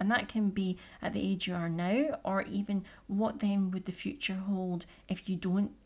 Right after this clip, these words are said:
try at least your best to make some effort to get there. Even five years down the line, if you started today saying, "I'm gonna read ten pages, 'cause it's really important to me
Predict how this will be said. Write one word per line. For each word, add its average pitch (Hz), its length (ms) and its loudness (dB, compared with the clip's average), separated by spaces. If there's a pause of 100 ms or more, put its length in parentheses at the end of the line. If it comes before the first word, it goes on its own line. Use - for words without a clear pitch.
try 190 300 -2
at 185 100 -8
least 185 240 -6
your 180 80 -4
best 175 400 -8
to - 100 -2
make 180 140 -2
some 175 220 -2
effort 175 300 -6
to 170 100 -6
get - 320 -6
there. - 260 -8 (220)
Even 196 240 4
five 202 360 0
years 220 200 2
down 208 160 2
the 190 80 2
line, 185 120 -2
if 180 120 -6
you 269 80 4
started 214 400 -2
today 190 500 -2 (240)
saying, 180 300 0
"I'm 180 180 0
gonna 175 200 2
read 170 300 -2 (320)
ten 190 280 2
pages, 175 400 -4
'cause - 100 -4
it's 185 140 -4
really 226 200 6
important 214 520 0
to 185 100 -4
me 175 320 0